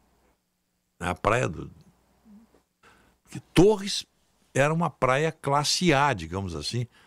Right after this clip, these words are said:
quando era longe, porque era longe. Não havia acesso.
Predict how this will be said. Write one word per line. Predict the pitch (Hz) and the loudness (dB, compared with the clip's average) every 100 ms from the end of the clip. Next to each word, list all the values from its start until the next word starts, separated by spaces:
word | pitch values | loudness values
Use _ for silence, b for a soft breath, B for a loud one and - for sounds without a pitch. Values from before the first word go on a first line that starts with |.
| b b b _ _ _ _ - | b b b _ _ _ _ 2
quando | 139 151 | 4 4
era | 175 190 | 2 4
longe, | 180 202 202 | 4 2 0
porque | - | -2
era | 151 | 2
longe. | 180 180 214 170 - 76 _ _ _ _ _ _ b b | 4 6 6 2 -2 -10 _ _ _ _ _ _ b b
Não | 104 107 | -8 0
havia | 113 90 170 180 | 0 2 0 0
acesso. | - - 98 - - | -2 -2 -4 -4 -12